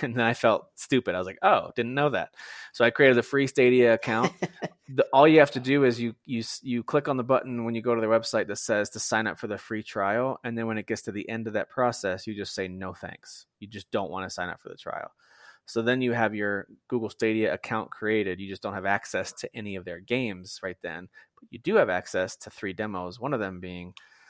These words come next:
Speaker 1: um, the, uh, Immortals Phoenix Rising demo. So I played it, and I had a mixed experience, mostly because of the Stadia platform. If it's just the game itself, I am thrilled and pumped and super hyped for this game.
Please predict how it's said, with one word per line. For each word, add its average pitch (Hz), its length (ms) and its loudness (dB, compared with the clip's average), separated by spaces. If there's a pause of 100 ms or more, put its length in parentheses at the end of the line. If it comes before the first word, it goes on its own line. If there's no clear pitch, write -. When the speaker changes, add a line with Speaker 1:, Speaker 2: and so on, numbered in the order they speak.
(300)
Speaker 1:
um, 90 480 -6 (480)
the, 92 180 -8
uh, 85 220 -4
Immortals 120 420 2
Phoenix 120 380 -6
Rising 110 320 0
demo. 101 260 -6
So 123 160 -4
I 120 60 4
played 165 320 4
it, 147 160 6 (200)
and 120 440 -2 (440)
I 113 60 2
had 139 160 4
a 120 280 4 (260)
mixed 160 340 2
experience, 131 580 2 (120)
mostly 131 420 0
because 120 320 -2
of 104 160 -4
the 98 160 -6
Stadia 107 460 -2
platform. 98 640 -6 (580)
If - 160 -4
it's 123 260 0
just 131 540 2
the 123 80 2
game 117 380 0
itself, 117 640 0
I 123 140 -2
am 104 180 -4
thrilled 117 680 2
and 95 160 -6
pumped 110 380 -6
and 95 160 -10
super 131 440 -4
hyped 104 280 -2
for 98 160 -6
this 90 160 -6
game. 87 320 -14